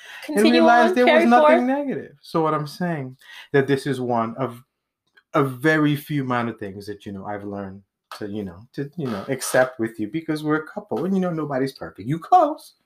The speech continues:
Speaker 2: This is one thing I have learned to be patient with you about. And that is today's topic. We're gonna discuss patience in relationships, whether it be with each other,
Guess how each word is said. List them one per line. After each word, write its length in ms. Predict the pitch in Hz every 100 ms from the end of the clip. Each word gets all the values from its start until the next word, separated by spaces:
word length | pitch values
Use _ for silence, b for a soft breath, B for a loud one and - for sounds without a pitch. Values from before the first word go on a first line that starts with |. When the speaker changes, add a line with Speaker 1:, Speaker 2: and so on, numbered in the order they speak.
| _ _ _ _ _ _ _ _ _ _ _ _ _ b b b _
Speaker 2:
This 300 | 107 139 139
is 100 | 131
one 200 | 127 117
thing 180 | 123 104
I 200 | 117 113
have 120 | 107
learned 420 | 107 110 104 101
to 80 | 107
be 120 | 98
patient 480 | 104 - 110 - 101
with 160 | 98 101
you 140 | 92
about. 240 | 82 - - _ _ _ _ _ _ _ _ _ _ _ _ _ _ _ -
And 160 | 127 113
that 200 | 120 120
is 120 | 117
today's 420 | - 104 104 98 -
topic. 400 | 117 123 98 107
We're 160 | 110
gonna 160 | 113 92
discuss 500 | - - - 95 -
patience 680 | - 143 143 - - - - b b b b -
in 140 | 135
relationships, 840 | 147 175 190 - 95 - _ - -
whether 280 | 107 110 107
it 100 | 98
be 140 | 104
with 240 | 98 98 101
each 180 | 95 139
other, 460 | 143 170 165 165